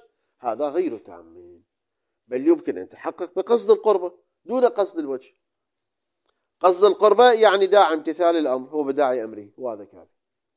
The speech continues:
هو هذا كافي يحقق تلك الإشارة الإجمالية إلى من؟ إلى تلك العناوين والأمور المحسنة. فهذا إشكال في الصغرى.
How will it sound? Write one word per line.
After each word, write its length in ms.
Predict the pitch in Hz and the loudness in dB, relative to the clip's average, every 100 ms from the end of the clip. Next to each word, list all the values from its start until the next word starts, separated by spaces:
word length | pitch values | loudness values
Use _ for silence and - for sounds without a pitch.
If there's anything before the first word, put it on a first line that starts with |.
| _ _ _ _ _ _ _ _ - | _ _ _ _ _ _ _ _ -10
هو 160 | 143 123 | -4 -2
هذا 240 | 131 104 | -2 -6
كافي 340 | 98 139 151 | -12 -14 -12
يحقق 600 | 165 - 185 - 214 208 _ _ _ _ - | -14 -10 -10 -6 -8 -8 _ _ _ _ -2
تلك 300 | 190 190 135 | -2 -2 -10
الإشارة 500 | 92 87 - 202 214 | -12 -10 -2 2 2
الإجمالية 760 | 190 160 175 175 175 180 147 | -2 -4 -2 -2 -2 -2 -4
إلى 80 | 160 | -4
من؟ 180 | 165 175 _ _ _ | -8 -10 _ _ _
إلى 160 | 107 98 | -18 -16
تلك 260 | - 120 107 | -14 -14 -16
العناوين 500 | 85 92 87 117 135 | -16 -20 -16 -14 -14
والأمور 360 | 80 90 120 | -16 -18 -18
المحسنة. 560 | 147 113 _ _ _ 82 90 92 _ _ _ _ _ _ _ _ _ _ _ | -16 -18 _ _ _ _ _ _ _ _ _ _ _ _ _ _ _ _ _
فهذا 300 | 107 120 92 | -14 -12 -14
إشكال 440 | - - 135 254 _ _ _ _ _ _ _ _ _ | -18 -16 -14 -14 _ _ _ _ _ _ _ _ _
في 60 | 113 | -20
الصغرى. 580 | 107 - 101 90 87 | -20 -16 -16 -16 -20